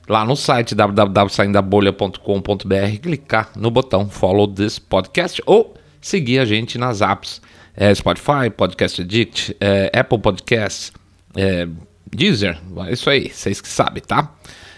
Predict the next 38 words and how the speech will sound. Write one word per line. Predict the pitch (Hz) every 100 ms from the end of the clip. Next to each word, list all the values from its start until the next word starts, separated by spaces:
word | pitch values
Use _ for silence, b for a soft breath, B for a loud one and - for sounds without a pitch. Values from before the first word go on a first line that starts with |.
| B
Pede | - 143
também | 156 139 135
pra | 139
dar | 131
um | 131
share | 151 - 143 139
nesse | 127 117
episódio, | 120 143 135 151 175
se | -
achar | 107 107
legal, | 131 123 175 - B B B
e | 113
principalmente | 190 120 - 170 143 -
fazer | 156 104
aquele | 107 143 131
famoso | - 120 95 107 120
boca | 87 113 -
a |
boca | 90 107 117
sarado, | - 127 98 101 104 - -
pra | - 110
contar | 143 104 104
que | -
vocês | 139
estão | 131 120
acompanhando | 131 143 135 135 147
um | 139
podcast | 151 139 151 139
direita | 127 143 139
limpinho, | 147 151 147 147 147
supimpa, | - 175 - 214 208 202 196 B B B -
e | 175
que | 170 - 165 - -
abomina | - 123 135 101 110
o | 120 123 _
politicamente | - 117 - 113 87 80 - -
correto, | 107 98 - - _ _ _ _
tá? | - 135